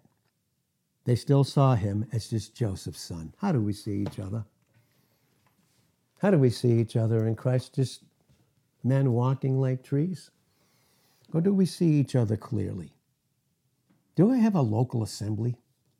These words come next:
where I go to constantly? Did you know that everything that, that happens in a local assembly, you shouldn't even go out to do anything else unless you're established in a local assembly?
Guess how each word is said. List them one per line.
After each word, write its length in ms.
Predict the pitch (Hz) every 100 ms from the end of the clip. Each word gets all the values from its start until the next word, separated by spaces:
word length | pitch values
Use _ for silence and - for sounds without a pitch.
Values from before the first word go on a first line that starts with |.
| _
where 140 | - 110
I 100 | 117
go 240 | 107 110
to 240 | 110 117 113
constantly? 720 | - 107 107 - 113 113 107 - _ _ - -
Did 220 | 190 202
you 80 | 247
know 180 | 165 165
that 160 | 131
everything 580 | 139 208 226 202 190 190 - -
that, 300 | - 139 175
that 240 | 139 131 - - _ _ -
happens 500 | 156 180 185 180 147
in 120 | 139
a 60 |
local 380 | 131 147 165 147
assembly, 600 | 131 - 143 151 160 170 -
you 180 | 151 233
shouldn't 400 | - 208 185 170
even 240 | 175 156
go 300 | 123 135 127
out 420 | 135 143 95 - - _ _
to 100 | 113
do 220 | 110 143
anything 440 | 135 151 139 135 127
else 300 | 131 104 -
unless 380 | 113 123 110
you're 140 | 139 123
established 680 | 107 - 131 117 104 -
in 100 | 120
a 60 | 104
local 340 | 101 107 104
assembly? 500 | 104 - 117 95 87